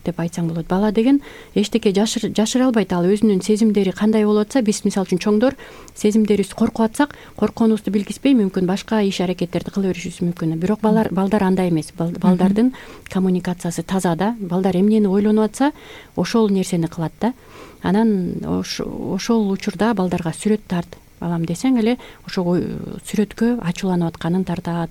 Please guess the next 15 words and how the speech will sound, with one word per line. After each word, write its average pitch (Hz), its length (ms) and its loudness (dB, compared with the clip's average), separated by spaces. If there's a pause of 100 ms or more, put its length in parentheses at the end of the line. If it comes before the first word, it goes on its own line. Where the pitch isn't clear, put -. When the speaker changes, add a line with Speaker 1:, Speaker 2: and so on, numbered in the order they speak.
Speaker 1:
же 170 80 -2
болбосо 175 340 -4
пластилин 175 460 -4
менен 185 220 0
чаптайт. 170 500 -6 (380)
Ошол 214 260 0
нерселерди 170 480 -2
чыгарыш - 380 -6
керек 151 260 -6
да. 240 120 -2 (1700)
Анан, 240 320 4
э, 196 380 2
балдарды 220 480 2
тарбиялоо 220 500 2
менен 247 340 4